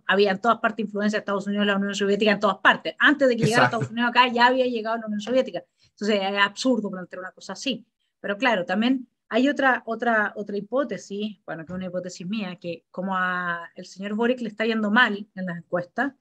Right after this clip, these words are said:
Speaker 1: y es muy probable
Speaker 2: Ujú.
Speaker 1: que cada vez le vaya peor, porque la inflación está subiendo de una forma totalmente desmedida, producto evidentemente que de la venganza del presidente Piñera, porque el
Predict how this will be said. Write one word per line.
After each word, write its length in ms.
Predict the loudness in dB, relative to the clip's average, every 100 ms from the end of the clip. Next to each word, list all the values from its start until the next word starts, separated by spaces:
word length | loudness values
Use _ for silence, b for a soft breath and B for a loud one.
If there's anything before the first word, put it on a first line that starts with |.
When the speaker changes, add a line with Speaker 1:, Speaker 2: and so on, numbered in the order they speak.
| b b b
Speaker 1:
y 80 | 2
es 60 | 8
muy 180 | 8
probable 380 | 8 8 8 6
Speaker 2:
Ujú. 40 | 2
Speaker 1:
que 120 | 2
cada 260 | 6 8
vez 120 | 6 4
le 80 | 2
vaya 200 | 2 0
peor, 320 | 0 0 -2
porque 280 | -8 -8 -4
la 60 |
inflación 460 | -4 -2 -2 2 2
está 200 | 2 -2
subiendo 640 | -4 2 2 2 -2 -8
de 100 | -6
una 160 | -6 -4
forma 260 | -4 -4
totalmente 520 | -4 -6 -4 -4 -4 -4
desmedida, 720 | -2 -2 -2 -2 -2 -4 _ _ 2
producto 400 | 4 4 0 -2
evidentemente 720 | -2 -4 -4 -8 -8 -8 -4
que 120 | -2
de 80 | 0
la 140 | -2
venganza 600 | -2 -2 0 0 0 0
del 120 | -2
presidente 440 | -4 -4 -2 -2 -2
Piñera, 400 | 0 2 2 0
porque 160 | -4
el 80 | -8